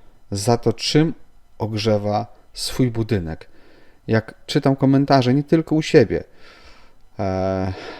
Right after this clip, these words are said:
to naprawdę, no, oczy przecieram ze zdumienia. Jak można kogoś obrażać,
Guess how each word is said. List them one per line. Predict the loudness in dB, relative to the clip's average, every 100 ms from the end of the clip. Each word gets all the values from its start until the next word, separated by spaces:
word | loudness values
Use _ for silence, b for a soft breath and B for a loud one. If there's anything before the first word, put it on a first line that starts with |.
| B -20 -16
to | 0 4 6 4 2
naprawdę, | -2 0 4 4 4 4 4 0 b b b b b -16 -8
no, | -8 -8 0
oczy | 2 2
przecieram | -2 -4 2 2 2
ze | 0
zdumienia. | -2 -2 -2 -2 -4
Jak | -2 -4 0
można | -2 0 -2
kogoś | -2 -2 -4 -8 b b -8
obrażać, | 0 4 4 4 2 0 -10